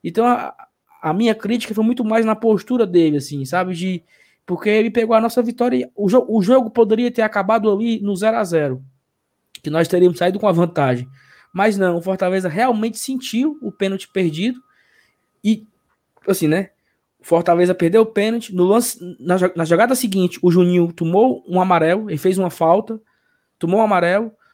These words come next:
doze minutos depois, o Paulão faz um pênalti, e o Atlético Goianiense faz um a zero, e o Fortaleza vai pro intervalo perdendo,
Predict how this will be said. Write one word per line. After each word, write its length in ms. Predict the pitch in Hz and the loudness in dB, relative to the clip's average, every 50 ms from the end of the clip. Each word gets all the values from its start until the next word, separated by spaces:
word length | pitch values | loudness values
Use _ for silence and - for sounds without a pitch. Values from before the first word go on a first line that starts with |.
| _ _ | _ _
doze 360 | - 139 190 240 262 262 247 233 | -4 2 4 6 6 6 4 2
minutos 360 | 233 226 220 226 226 220 202 | 2 2 0 -2 -2 -4 -4
depois, 440 | 185 202 190 - 190 196 208 214 196 | -4 -4 -2 -2 -2 0 0 0 -2
o 60 | 208 | -4
Paulão 420 | 202 - 185 175 170 185 233 254 | -4 -2 0 2 2 2 0 0
faz 220 | 247 247 220 202 196 | -2 -2 -4 -2 -4
um 60 | 190 | -6
pênalti, 500 | 185 - 180 180 196 202 214 208 - - | -8 -6 -8 -6 -6 -6 -8 -12 -14 -18
e 160 | - - 185 185 | -14 -10 -4 -2
o 80 | 185 | -2
Atlético 380 | 185 180 180 175 180 180 175 185 | -2 -2 0 -2 -2 -2 -2 -4
Goianiense 300 | 180 175 170 170 170 - | -6 -4 -4 -6 -8 -4
faz 200 | - 170 175 180 | -4 -2 -2 -2
um 60 | 185 | -2
a 100 | 175 156 | -4 -2
zero, 280 | 143 151 156 170 175 196 | 0 0 0 0 0 -2
e 20 | |
o 20 | |
Fortaleza 480 | - - 170 170 - 160 165 175 170 165 | -4 -4 -6 -4 -4 -2 -2 -2 -2 0
vai 120 | 165 160 | -2 -2
pro 120 | 165 - 165 | -2 -4 -6
intervalo 360 | - 160 147 156 160 156 151 | -4 -4 -2 0 -2 -2 -2
perdendo, 560 | - 185 190 180 156 147 156 170 190 220 208 | -2 -2 -2 -2 -2 -2 0 0 0 -2 -4